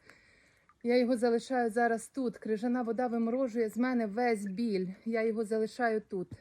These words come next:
Я його не беру з собою. Я звільняюся від цього, і я йду вільна, і щаслива, і сильна в своє нове життя.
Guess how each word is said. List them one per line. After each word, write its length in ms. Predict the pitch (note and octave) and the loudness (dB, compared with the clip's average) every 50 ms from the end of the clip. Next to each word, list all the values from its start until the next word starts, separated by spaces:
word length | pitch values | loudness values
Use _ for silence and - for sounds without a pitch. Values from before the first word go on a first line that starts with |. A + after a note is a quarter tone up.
| - _ | -14 _
Я 140 | - G#3+ G3+ | -6 -2 -2
його 180 | G#3+ G#3+ A3 A#3 | 0 0 0 0
не 140 | A3+ A#3 A3+ | -2 0 0
беру 240 | G#3+ A#3 A#3+ A3+ | 0 0 -2 -4
з 100 | A3 - | -6 -8
собою. 600 | - A3+ F#3+ F3+ F#3 F#3 F3+ F3+ F3+ F3+ F#3 F#3+ - _ _ _ _ _ _ _ _ _ _ _ _ _ _ _ _ - | -8 -8 -6 -4 -4 -4 -4 -4 -4 -6 -8 -10 -12 _ _ _ _ _ _ _ _ _ _ _ _ _ _ _ _ -2
Я 200 | B3 A#3 A#3 A3+ | 0 0 2 0
звільняюся 680 | G3+ A3+ A#3 A3+ A#3+ C4 D4+ E4 E4+ D#4 - - D4 | 0 0 0 2 2 2 2 0 -2 -4 -6 -6 -6
від 180 | C4 C4 - - | -6 -6 -8 -6
цього, 380 | - C#4 C4 C4 A3+ A#3+ A#3+ | -2 0 0 2 2 2 0
і 180 | A3 - - G#3 | 0 0 -2 -2
я 360 | G#3+ G#3+ G#3 G#3 G#3 G#3+ G#3+ - - _ _ _ _ _ | -2 0 0 0 0 -2 -4 -6 -12 _ _ _ _ _
йду 260 | - A3+ F#3+ A3+ A3 G3+ | -8 -6 -4 -4 -4 -2
вільна, 560 | G3 A3 A3+ G#3+ G#3 G3+ G3 F#3+ F#3+ G3 F#3+ - _ _ _ _ - | -2 -2 0 0 0 0 -2 -4 -4 -6 -8 -12 _ _ _ _ -14
і 100 | G3 G3 | -14 -14
щаслива, 800 | - - A3 G3+ - - - A#3+ B3+ C4 A#3+ A3 G#3 G#3 G#3+ G3+ _ _ _ _ _ _ _ _ _ _ _ _ _ | -10 -8 -8 -8 -8 -4 -2 2 2 2 2 2 -2 -2 -4 -6 _ _ _ _ _ _ _ _ _ _ _ _ _
і 80 | - A3 | -12 -10
сильна 720 | - - - A#3+ A#3 G#3+ G3 F#3+ F3 E3+ E3+ E3+ F#3 F#3 - _ _ _ _ _ _ _ _ _ _ _ _ _ _ _ _ _ _ _ _ _ _ _ | -10 -6 -2 0 2 2 2 2 0 -4 -6 -6 -8 -10 -12 _ _ _ _ _ _ _ _ _ _ _ _ _ _ _ _ _ _ _ _ _ _ _
в 60 | - | -18
своє 340 | - - A3 A#3+ A#3+ B3 A#3+ | -8 -2 0 2 2 2 2
нове 260 | A#3 A3+ A3+ A3 G#3 | 2 2 2 0 0
життя. 480 | F#3 G#3+ - - - F#3 E3 D#3+ E3+ | -2 -6 -8 -6 -6 -6 -6 -6 -8